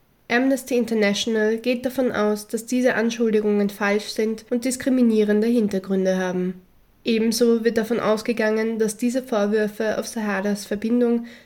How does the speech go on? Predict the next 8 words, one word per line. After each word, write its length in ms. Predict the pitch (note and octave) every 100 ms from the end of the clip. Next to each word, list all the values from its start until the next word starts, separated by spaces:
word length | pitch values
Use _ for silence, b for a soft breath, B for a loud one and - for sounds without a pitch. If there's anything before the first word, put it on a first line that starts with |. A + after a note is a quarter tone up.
| -
zu 180 | B3+ -
anderen 440 | B3 C4 B3+ B3+
Asylsuchenden 1120 | A#3 - A3+ A3 A#3 A3+ A#3 A3 A3+ A3 A3+ -
der 180 | A#3 -
L-G-B-T-Q-I-A-Community 1900 | A3 A#3 A3 G#3+ G#3+ G#3 A3 G3 - F#3+ G#3 G#3+ G#3+ G#3 G#3 G#3 A3 G#3+ G#3+
im 160 | - A#3
Iran 380 | B3 A3+ F#3 F#3
beruhen. 460 | F#3 F#3+ F#3 F#3